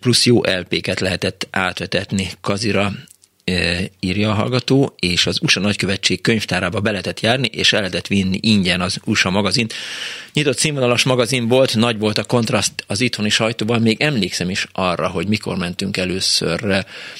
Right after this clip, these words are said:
az amerikai nagykövetség könyvtárára, a Gonda Istvánnal, a Szegedi Dialógus Békecsoportot gründolgattuk, és, eh, fönt voltunk a, a fővárosban, és akkor elmentünk a, a nagykövetségre, és akkor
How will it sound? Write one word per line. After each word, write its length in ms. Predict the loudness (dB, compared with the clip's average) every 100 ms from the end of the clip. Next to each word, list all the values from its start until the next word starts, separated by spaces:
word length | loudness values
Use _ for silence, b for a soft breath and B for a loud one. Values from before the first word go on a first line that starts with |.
| B
az 140 | -4
amerikai 340 | -2 0 -2 -2
nagykövetség 840 | -4 -6 -12 -6 -4 -2 -2 -2
könyvtárára, 800 | 0 0 0 -2 0 2 0 0
a 140 | -4 -4
Gonda 720 | -2 -2 0 0 0 0 0
Istvánnal, 880 | 0 0 0 -6 -8 -6 -4 -4 -6 -12 -20 -10
a 40 |
Szegedi 360 | -4 -4 -4 -4
Dialógus 400 | -4 -4 -6 -8
Békecsoportot 840 | -8 -8 -8 -8 -10 -8 -12 -12 B B B B B
gründolgattuk, 960 | 0 2 2 2 2 0 -4 -4 -2
és, 320 | 0 0 0 0
eh, 180 | -2 -4 -4
fönt 200 | -4 -2
voltunk 440 | -4 -2 -6 -4
a, 180 | -8 -8
a 100 | -10
fővárosban, 640 | -4 -2 -2 -2 -2 -2 -2
és 160 | -2
akkor 180 | -2 -2
elmentünk 580 | -2 -4 -8 -6 -6 -6
a, 200 | -6 -6
a 60 | -8
nagykövetségre, 600 | -6 -6 -6 -4 -2 -2
és 100 | -2
akkor 300 | -2 -2